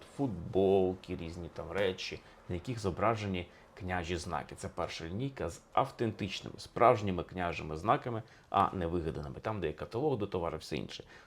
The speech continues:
Топ за лінком в описі до цього відео. Друзі, на цьому буду дякувати і говорити наступне, що наш фольклор — це є дійсно таємниця, колодязь знань, і часто там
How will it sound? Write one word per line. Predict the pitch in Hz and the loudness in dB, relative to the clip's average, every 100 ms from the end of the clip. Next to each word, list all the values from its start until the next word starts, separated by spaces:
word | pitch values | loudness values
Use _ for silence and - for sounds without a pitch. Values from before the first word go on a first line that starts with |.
| _ | _
Топ | 123 117 - - | 2 2 -8 -20
за | - 90 101 110 - | -12 -6 2 2 4
лінком | 131 156 - 107 | 0 0 -2 0
в | 107 | 0
описі | 107 98 - | -2 -6 -10
до | |
цього | - 71 65 | -6 -4 -4
відео. | - - - - - | -6 -10 -12 -16 -6
Друзі, | 135 117 101 - | 0 2 0 -2
на | 110 | -4
цьому | - 151 131 | 0 0 2
буду | 113 107 | 2 6
дякувати | 101 - 147 131 135 131 - - - | 6 6 0 -2 -4 -6 -8 -20 -6
і | 104 107 - | -2 -2 -2
говорити | 101 101 113 - 95 | 0 0 0 -6 -6
наступне, | 98 92 - 87 78 | -6 -6 -4 -4 -4
що | - - 87 - | -4 -2 -4 -4
наш | 107 104 98 | -2 0 0
фольклор — | - 90 - 117 117 | -2 -4 -2 -4 -4
це | - | -6
є | 85 | -6
дійсно | 82 90 95 - 80 | -4 -6 -8 -8 -10
таємниця, | - 80 90 113 82 | -2 -2 0 -2 -4
колодязь | 82 85 82 78 | -2 -2 -2 -4
знань, | 78 90 110 113 - - _ | -4 -4 -4 -4 -12 -20 _
і | 90 78 | -10 -8
часто | - 87 - - - - | 0 -2 -2 -8 -8 -6
там | 82 80 | -6 -6